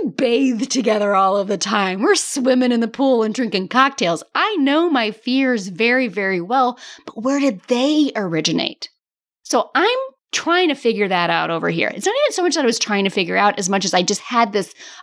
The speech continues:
awareness that there was something beneath the existence of these fears.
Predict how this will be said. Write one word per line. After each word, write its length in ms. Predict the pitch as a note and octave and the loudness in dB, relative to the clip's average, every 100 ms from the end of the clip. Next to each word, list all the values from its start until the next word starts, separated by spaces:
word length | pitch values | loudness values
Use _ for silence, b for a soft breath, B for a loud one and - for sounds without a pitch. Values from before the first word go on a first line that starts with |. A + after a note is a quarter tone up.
| - | -4
awareness 960 | G#3+ G3 G3+ F#3+ F#3+ E3+ - - - - _ _ _ _ _ _ _ _ | -2 0 0 0 0 -2 -6 -6 -6 -8 _ _ _ _ _ _ _ _
that 120 | F3 | -2
there 120 | G#3+ F3+ | 2 2
was 140 | F3 | 0
something 720 | - B3 B3 B3+ B3+ C4 C4 - - F3+ | -4 0 0 0 0 0 -2 -10 -6 0
beneath 640 | G#3 F#3 G3+ G3+ G3 - - | 2 2 0 0 -2 -6 -12
the 240 | E3+ G3+ | -2 0
existence 680 | F3+ F3 G3 G#3+ - A3+ - | 0 0 0 0 0 -2 -2
of 180 | G3+ F3 | -4 -2
these 260 | F3+ E3+ | -2 -2
fears. 500 | - E3 G2 - - | 0 -2 -2 -2 -4